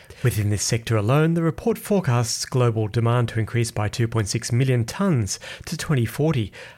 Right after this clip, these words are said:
up from only ninety-two thousand tonnes in twenty twenty. The demand for nickel also requires a highly pure form of the chemical product nickel sulfate,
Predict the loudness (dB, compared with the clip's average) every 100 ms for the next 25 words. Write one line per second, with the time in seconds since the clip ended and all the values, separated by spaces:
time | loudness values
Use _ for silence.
0 | -4 -4 -2 0 0 2 2 0 -2 -4
1 | -2 0 0 2 0 0 0 0 -2 -4
2 | -4 -4 -4 -2 0 0 -2 _ _ _
3 | _ -18 -16 -16 -16 -2 0 2 2 2
4 | 2 2 2 2 2 2 2 0 0 0
5 | 2 0 0 0 0 -2 0 0 2 2
6 | 0 0 -2 0 0 0 -2 0 0 0
7 | -2 -2 -2 -2 0 0 0 -2 -2